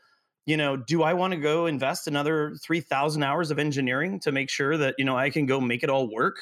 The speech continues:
when pim works? And, you know, that's another good re-, you know, not to get into the overlay situation, that's another good reason why we have things like overlays. You know, there's sometimes where I build an overlay for I P T V of layer two,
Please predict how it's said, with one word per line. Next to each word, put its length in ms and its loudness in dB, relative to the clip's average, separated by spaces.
when 420 2
pim 440 0
works? 480 -4
And, 480 2
you 80 0
know, 120 0
that's 140 0
another 180 2
good 140 2
re-, 260 0
you 80 2
know, 200 0
not 200 0
to 80 0
get 120 0
into 160 0
the 80 0
overlay 380 2
situation, 720 -2
that's 180 0
another 200 2
good 140 0
reason 280 2
why 120 2
we 80 0
have 120 -2
things 220 -2
like 140 0
overlays. 680 -4
You 100 0
know, 120 0
there's 140 -2
sometimes 360 0
where 100 4
I 120 2
build 180 2
an 80 2
overlay 360 2
for 120 -2
I 100 2
P 120 -6
T 160 -2
V 220 -2
of 120 -2
layer 260 -2
two, 460 -4